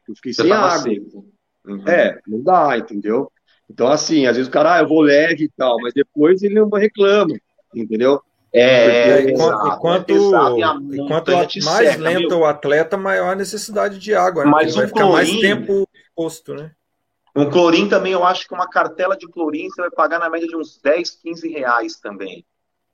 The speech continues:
Speaker 1: Por aí.
Speaker 2: Então, a gente somar
Speaker 1: E outra,
Speaker 2: todos os
Speaker 1: tudo isso aí,
Speaker 2: obrigatórios aí, hã?
Speaker 1: tudo isso aí,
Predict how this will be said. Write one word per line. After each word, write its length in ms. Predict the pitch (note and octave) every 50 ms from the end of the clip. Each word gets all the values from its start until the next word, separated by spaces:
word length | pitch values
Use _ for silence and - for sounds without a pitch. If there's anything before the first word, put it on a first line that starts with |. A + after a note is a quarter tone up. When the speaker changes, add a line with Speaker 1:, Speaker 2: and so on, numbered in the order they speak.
| _ _ _ _
Speaker 1:
Por 140 | A#2+ A#2 C3+
aí. 160 | C#3+ C3+ A#2+
Speaker 2:
Então, 100 | A#2 C#3
a 40 | D#3+ F3
gente 220 | F3 F3+ - -
somar 260 | - F#3+ F#3+ F#3 F#3+
Speaker 1:
E 20 | F3
outra, 280 | F#3 G3 F#3+ - D3 -
Speaker 2:
todos 40 |
os 120 | - F#3 G3+
Speaker 1:
tudo 80 | G#3+
isso 220 | A#3+ A3+ - - A3
aí, 160 | F#3+ E3 D#3
Speaker 2:
obrigatórios 500 | F3+ A3+ A#3 E3+ F3+ E3+ E3+ E3 E3 E3
aí, 320 | D#3 D3+ D3+ D#3+ G3+ G#3+ - - _ _ _ -
hã? 200 | C#3+ E3 A3+ D4 D#4 _ _ _ _ _ _ _ _ _ _ _ _ _ _
Speaker 1:
tudo 220 | - F#3+ G3+ A3
isso 260 | B3 A3 - - G3
aí, 600 | F3 D#3 D3 D#3 F3+ G#3+ A#3 G#3+ D#3 - - -